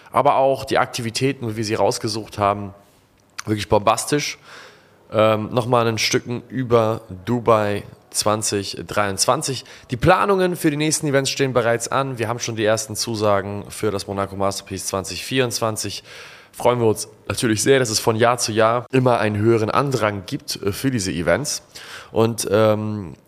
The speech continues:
ja, Learnings, die ich mit euch teilen kann aus dem Monaco Masterpiece, ist, dass diese Menschen auch nur mit Wasser kochen. Das ist die Realität.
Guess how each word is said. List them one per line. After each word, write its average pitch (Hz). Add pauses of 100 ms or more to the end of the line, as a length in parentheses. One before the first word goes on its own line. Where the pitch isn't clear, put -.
ja, 123
Learnings, 123
die 101
ich 110
mit 117
euch 104
teilen 113
kann 104
aus 95
dem 95
Monaco 98
Masterpiece, 98 (1120)
ist, 151
dass 165
diese 127
Menschen 113
auch 110
nur 110
mit 113
Wasser 156
kochen. 80 (400)
Das 104
ist 113
die 113
Realität. 123